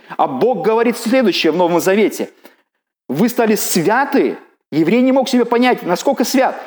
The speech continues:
что ты теперь входишь в святая святых навсегда. Ты больше из этой святая святых никогда не выходишь. Ты никогда больше не, скажем,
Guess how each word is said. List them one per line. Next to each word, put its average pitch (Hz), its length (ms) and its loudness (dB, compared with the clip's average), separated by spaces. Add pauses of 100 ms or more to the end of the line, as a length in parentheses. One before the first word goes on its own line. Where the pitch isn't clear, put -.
(120)
что - 160 -2
ты 233 180 0
теперь 220 300 0
входишь 220 420 0
в - 60 -10
святая 214 300 0
святых 185 360 -2
навсегда. 175 920 -2 (240)
Ты 240 100 0
больше 220 460 0
из 190 240 0
этой 190 180 0
святая 180 300 0
святых 170 320 -4
никогда 220 580 0
не 240 100 4
выходишь. 202 480 0 (280)
Ты 190 100 0
никогда 214 460 0
больше 214 520 0 (260)
не, 214 360 2 (560)
скажем, 208 340 0